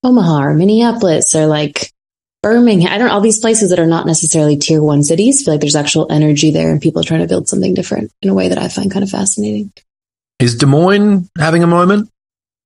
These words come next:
Speaker 1: Yeah, Des Moines is definitely having a moment. Everyone, every one of my clients wants to go to Kansas City, Missouri. That one comes up a lot.
Speaker 2: It's a great town.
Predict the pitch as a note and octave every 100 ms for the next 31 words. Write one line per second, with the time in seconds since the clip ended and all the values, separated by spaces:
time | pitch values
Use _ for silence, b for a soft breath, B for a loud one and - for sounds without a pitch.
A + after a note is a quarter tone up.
0 | - F3+ G#3 G3 G3 F#3 F#3 F#3 - F#3+
1 | G#3+ F3+ D#3+ D#3+ D#3 D#3+ E3+ - - F3+
2 | G3+ A3 G#3 G3 G3 E3 G#3 G3 E3+ D#3+
3 | D#3+ D#3 D3+ D#3 D#3 D#3 D3+ D3+ D#3 D3+
4 | D3+ D3 - D#3+ E3 D#3+ D#3 E3 E3 F3+
5 | F3+ - F#3+ F3 F3+ F#3+ F#3 F#3 F#3+ F#3+
6 | D2 D#2 D2+ - D2+ D#2 F2